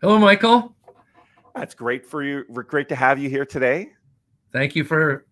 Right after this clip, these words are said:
Speaker 1: um, inviting me to join this topic and, and to participate in a conversation, uh, that you've set out for us. It, it's a great one.
Speaker 2: Yeah,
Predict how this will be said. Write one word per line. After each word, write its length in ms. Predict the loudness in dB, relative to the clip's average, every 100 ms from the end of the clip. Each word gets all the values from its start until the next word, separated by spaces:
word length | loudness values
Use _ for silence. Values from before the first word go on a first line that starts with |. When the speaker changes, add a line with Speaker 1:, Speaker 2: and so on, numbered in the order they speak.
| _ -6
Speaker 1:
um, 380 | -2 -2 -4 -8 -10
inviting 380 | -2 0 0
me 160 | -2 -4
to 200 | -6 -10
join 340 | -8 -6 -4
this 320 | -2 -4 -8 -20 _ _ _ -6
topic 520 | -2 0 -2 -6 -6
and, 260 | -8 -8 -10
and 400 | -8 -8 -8 -12 -10
to 360 | -8 -8 -10 -16 _ _
participate 600 | -6 -2 -2 -2 -2 0
in 100 | 0
a 40 | 0
conversation, 840 | 0 -2 -2 -4 -4 -4 -6 -8 -12 _ -20 _ -8
uh, 580 | -2 0 0 -2 -4 -4
that 200 | -2 -2
you've 160 | -4 -2
set 180 | 2
out 200 | 2 2
for 200 | 0 -2
us. 200 | -2 -4
It, 140 | -8 -8
it's 200 | -8 -10
a 40 | -4
great 240 | -2 -2
one. 180 | -6 -14 _ _
Speaker 2:
Yeah, 320 | -12 -10 -8